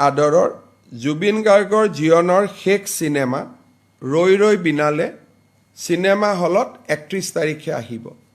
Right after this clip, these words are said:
যিহেতু টেক্স এক্সেমশ্যন দিয়াৰ কোনো প্ৰভিজন নাই, কাৰণ টেক্স আমি কালেক্টে নকৰোঁ, ভাৰত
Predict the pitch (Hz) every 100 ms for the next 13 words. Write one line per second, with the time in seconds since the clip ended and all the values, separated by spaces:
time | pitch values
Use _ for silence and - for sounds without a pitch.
0 | _ _ _ _ _ _ _ 117 165 208
1 | 247 254 262 269 294 - - 196 202 240
2 | - - 185 156 143 220 247 240 254 262
3 | 233 208 214 220 220 233 226 165 147 202
4 | 180 196 156 113 - - 156 165 170 175
5 | 175 175 165 190 185 156 165 180 - 214
6 | 190 190 180 214 175 135 165